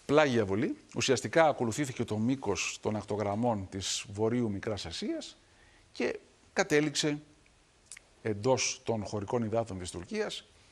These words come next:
με σχετική ακρίβεια, δεν μας ενδιαφέρει. Το ζήτημα είναι ότι αυτό το πρόγραμμα βαλιστικών πυράβλων, το οποίο προσωπικώς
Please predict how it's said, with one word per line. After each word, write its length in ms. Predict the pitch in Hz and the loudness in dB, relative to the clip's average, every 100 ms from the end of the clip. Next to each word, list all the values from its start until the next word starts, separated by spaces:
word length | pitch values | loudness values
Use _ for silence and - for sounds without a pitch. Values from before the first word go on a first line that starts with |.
| _ | _
με 120 | 370 | -2
σχετική 640 | - 170 127 101 151 151 117 | 0 0 0 -2 -2 2 2
ακρίβεια, 400 | 92 135 147 120 | 0 -2 0 2
δεν 120 | 143 | 2
μας 160 | 123 107 | 0 -2
ενδιαφέρει. 560 | 98 80 120 147 151 - _ _ _ - - - | -4 -2 0 0 0 -10 _ _ _ -20 -20 -2
Το 120 | 196 | 2
ζήτημα 380 | 202 233 196 147 | 2 2 4 4
είναι 200 | 190 202 | 2 0
ότι 400 | 175 131 110 - - | -2 -2 -4 -4 -2
αυτό 420 | 113 - - 208 | -2 -2 0 2
το 160 | 175 | 2
πρόγραμμα 580 | 113 113 151 135 104 98 | 0 4 4 4 2 0
βαλιστικών 540 | 87 90 90 87 120 110 | -2 -4 -6 -6 -4 -2
πυράβλων, 480 | 101 101 101 107 113 | -2 -2 -2 -6 -2
το 100 | - | 4
οποίο 320 | 202 202 196 196 | 4 4 4 4
προσωπικώς 720 | 190 180 160 - 156 - | 4 2 -2 2 2 2